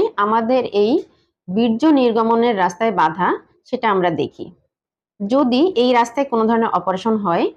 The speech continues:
অথবা যদি কোনো ধরনের, আহ, ইজাকুলেশন প্রবলেম থাকে অথবা ইজাকুলেটরি ডিসফাংশন এবং প্রোস্টেট গ্ল্যান্ডের প্রবলেম, তখন কিন্তু এটা হতে পারে। এগুলো ছাড়াও কিন্তু অন্যান্য অনেক কারণ আছে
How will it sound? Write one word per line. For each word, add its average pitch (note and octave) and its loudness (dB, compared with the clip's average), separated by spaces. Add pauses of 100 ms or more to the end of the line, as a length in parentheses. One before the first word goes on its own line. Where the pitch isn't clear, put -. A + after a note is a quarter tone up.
(400)
অথবা A#3+ 0 (520)
যদি B3 2 (160)
কোনো B3 2 (160)
ধরনের, C#4+ 2 (440)
আহ, F3+ 0
ইজাকুলেশন C#4 2
প্রবলেম G3 2 (100)
থাকে F#3+ -4 (520)
অথবা G#3 0 (400)
ইজাকুলেটরি B3+ 0
ডিসফাংশন G#3 -2 (560)
এবং A3 0
প্রোস্টেট C#4 -2
গ্ল্যান্ডের G3 2
প্রবলেম, D3 -4 (480)
তখন B3 2
কিন্তু C4 0
এটা A3 0
হতে - -10
পারে। - -6 (880)
এগুলো B3 2
ছাড়াও C4 0
কিন্তু A#3+ 0
অন্যান্য G3 0
অনেক F#3+ 0
কারণ A#3+ 2
আছে A3+ -2